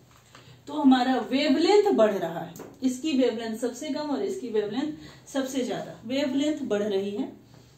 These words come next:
और साथ ही साथ एनर्जी घट रही है। wavelength अगर बढ़ेगी तो एनर्जी घटेगी और अगर एनर्जी बढ़ेगी तो wavelength घटेगी,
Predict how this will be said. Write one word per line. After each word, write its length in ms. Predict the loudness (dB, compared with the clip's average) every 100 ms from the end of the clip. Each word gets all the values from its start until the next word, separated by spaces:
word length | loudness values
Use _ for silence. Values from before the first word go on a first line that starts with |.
| -20 -20 -4
और 120 | -2 0
साथ 260 | 2 2
ही 80 | 2
साथ 340 | 2 0 0 -4
एनर्जी 400 | -6 -6 -6 -6
घट 240 | -6 -6
रही 200 | -8 -8
है। 180 | -8 -10 -18 -20 -14
wavelength 560 | -2 4 6 8 6 4 0 -16 -20 -18 0
अगर 260 | 4 4 4
बढ़ेगी 400 | 6 4 4 2
तो 100 | 2
एनर्जी 360 | 0 0 0 -4
घटेगी 520 | -4 0 2 2 0 -8 -18 -10 2
और 200 | 4 6
अगर 340 | 6 4 2 6
एनर्जी 380 | 6 8 6 6
बढ़ेगी 480 | 4 2 0 -2 -4 -6 -8 0
तो 140 | 2
wavelength 400 | 4 4 6 6
घटेगी, 600 | 4 2 0 0 0 -4